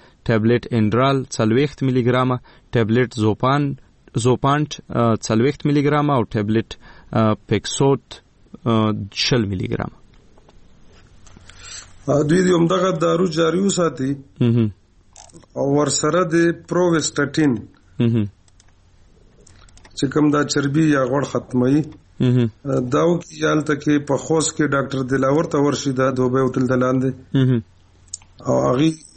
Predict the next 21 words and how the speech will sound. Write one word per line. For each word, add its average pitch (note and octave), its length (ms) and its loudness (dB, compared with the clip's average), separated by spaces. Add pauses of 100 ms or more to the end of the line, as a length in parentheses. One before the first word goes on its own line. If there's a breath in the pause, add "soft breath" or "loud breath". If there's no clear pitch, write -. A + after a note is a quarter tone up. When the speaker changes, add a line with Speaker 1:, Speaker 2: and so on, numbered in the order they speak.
(160)
Speaker 2:
بیا C3+ 120 2
ما D3 120 2
سره C#3+ 180 0
په C#3 100 -2
ټلیفون C#3+ 400 0
میلاو D#3 260 0
کړي. D#3 120 -8 (480 soft breath)
او C#3 300 2
کم F#3+ 260 2
از F3 160 0
کم D#3+ 220 0
موږ E3 160 2
دې E3 160 2
ته D#3 80 0
بار D#3+ 280 0
بار D#3 160 -2
دا C#3+ 120 0
خبره D3 320 -2
کوو E3+ 280 2
چې D#3 140 -4
د C3 120 0